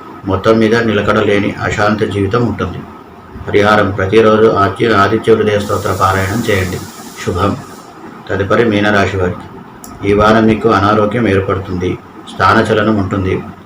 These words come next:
ఇతరుల వలన కష్టాలు, ఇతరులతో చిన్న చిన్న తగాదాలు ఉంటాయి. అపనిందలకు గురి అవుతారు. ఎట్టి శక్తియుక్తులు ప్రదర్శించినా ఇందులోనూ విజయం సాధించలేరు.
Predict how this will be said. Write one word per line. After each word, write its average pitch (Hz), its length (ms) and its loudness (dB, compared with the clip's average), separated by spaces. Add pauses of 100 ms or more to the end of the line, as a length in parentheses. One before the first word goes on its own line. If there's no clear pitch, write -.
(140)
ఇతరుల 110 360 4
వలన 107 260 2
కష్టాలు, 98 640 0 (360)
ఇతరులతో 113 480 4
చిన్న 110 240 0
చిన్న 104 260 -4
తగాదాలు 101 580 2
ఉంటాయి. 92 360 -2 (440)
అపనిందలకు 107 560 2
గురి 110 260 4
అవుతారు. 95 440 0 (420)
ఎట్టి 101 360 0
శక్తియుక్తులు 110 600 0
ప్రదర్శించినా 101 680 0
ఇందులోనూ 110 640 2 (360)
విజయం 110 380 2
సాధించలేరు. 101 680 -2